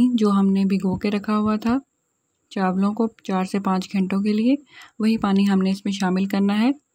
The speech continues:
दो से तीन चम्मच। इसे मिक्स कर लेंगे। जब तक ये मिक्स हो रहा है, अगर आपको वीडियो अच्छी लग रही हो तो वीडियो को लाइक और चैनल को सब्सक्राइब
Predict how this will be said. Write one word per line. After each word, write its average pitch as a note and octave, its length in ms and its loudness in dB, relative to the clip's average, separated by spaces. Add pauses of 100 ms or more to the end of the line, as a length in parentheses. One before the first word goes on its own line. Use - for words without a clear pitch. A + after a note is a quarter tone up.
(680)
दो G3+ 200 2
से G3+ 140 0
तीन G3 260 2
चम्मच। G3 480 0 (520)
इसे A3 220 -2
मिक्स G#3+ 240 -2
कर A#3+ 180 -2
लेंगे। B3 400 4 (520)
जब A3 160 0
तक A#3+ 240 -2
ये A3+ 140 2
मिक्स G#3 300 -2
हो A3 100 2
रहा G#3+ 160 0
है, A3 300 0
अगर G3+ 260 -2
आपको G3 260 -2
वीडियो G3 240 0
अच्छी G3 220 -2
लग A3+ 180 2
रही A3 120 2
हो A3 180 2
तो A3 120 0
वीडियो F#3+ 300 0
को F#3 120 -8
लाइक F3+ 360 -2
और G#3 100 -2
चैनल F3+ 300 -4
को F3+ 140 -6
सब्सक्राइब A3+ 480 -6